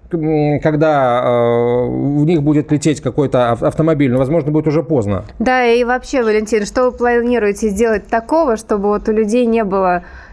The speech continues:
Speaker 2: действительно мысли, пойти или не пойти, а чтобы ка-, ка-, шёл действительно каждый ребёнок, и каждый родитель хотел бы, чтобы его ребёнок оказался в этом,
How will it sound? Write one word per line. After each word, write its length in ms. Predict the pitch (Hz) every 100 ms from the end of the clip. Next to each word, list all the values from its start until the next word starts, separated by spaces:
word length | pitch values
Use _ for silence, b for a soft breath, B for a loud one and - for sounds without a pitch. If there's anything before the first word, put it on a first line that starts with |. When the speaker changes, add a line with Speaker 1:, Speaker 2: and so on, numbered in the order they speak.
| -
Speaker 2:
действительно 600 | 202 233 226 220 202 202
мысли, 360 | 220 220 220 214
пойти 440 | 202 208 233 269
или 100 | 226
не 140 | 214
пойти, 480 | 202 226 220 226 285
а 120 | 226
чтобы 240 | 190 214 190
ка-, 260 | 226 220 208
ка-, 160 | 214
шёл 400 | 190 - 254 262
действительно 600 | 214 208 233 226 233 208
каждый 380 | 208 214 190 202
ребёнок, 640 | 208 196 285 262 185 -
и 340 | 190 196 196 190 B
каждый 340 | 220 196 190
родитель 400 | 208 202 240 226
хотел 480 | 190 240 233 277 269
бы, 140 | 196 180
чтобы 300 | - 185 185
его 180 | 190
ребёнок 480 | 180 175 226 247 226
оказался 600 | 180 196 180 208 202 - 180
в 40 |
этом, 320 | 185 190 185